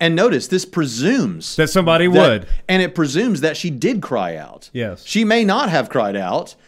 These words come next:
Speaker 1: but we're giving her the benefit of the doubt.
Speaker 2: Right.
Speaker 1: Because if she did cry out, there wasn't anyone there to, to, to hear this.
Speaker 2: Yes.
Speaker 1: Um, okay, so now that is rape.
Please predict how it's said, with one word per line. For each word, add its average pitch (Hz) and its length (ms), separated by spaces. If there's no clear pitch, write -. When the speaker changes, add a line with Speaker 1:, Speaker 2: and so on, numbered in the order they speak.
Speaker 1:
but 185 80
we're 220 180
giving 190 240
her 175 160
the 175 80
benefit 196 340
of 226 60
the 233 80
doubt. 214 500
Speaker 2:
Right. 110 280
Speaker 1:
Because 202 240
if 226 100
she 226 100
did 285 220
cry 175 260
out, 131 340
there 247 120
wasn't 240 360
anyone 220 320
there 190 280
to, 185 380
to, 170 300
to 170 180
hear 226 240
this. 87 400
Speaker 2:
Yes. 107 240
Speaker 1:
Um, 139 480
okay, 147 380
so - 160
now 143 180
that 196 420
is 160 180
rape. 143 420